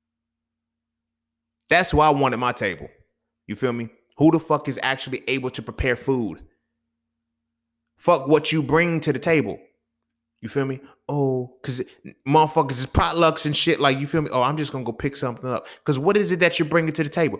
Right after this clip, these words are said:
Are you bringing snacks to my motherfucking table? You bringing snacks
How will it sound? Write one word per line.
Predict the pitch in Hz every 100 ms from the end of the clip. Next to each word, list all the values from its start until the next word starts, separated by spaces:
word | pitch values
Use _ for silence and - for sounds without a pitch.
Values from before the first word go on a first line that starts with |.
| -
Are | 143
you | 202
bringing | 190 202 190
snacks | 190 - 196 180 -
to | 190
my | 190
motherfucking | 190 185 180 180 180
table? | 170 185 175 170 _ _ _ _ _ _ _ _ _ _ _ _ _ _ _ _ _ _ _ _ _ _ _ _ _ _ _ _ _ _
You | 185
bringing | 202 196 170 165
snacks | - 180 - -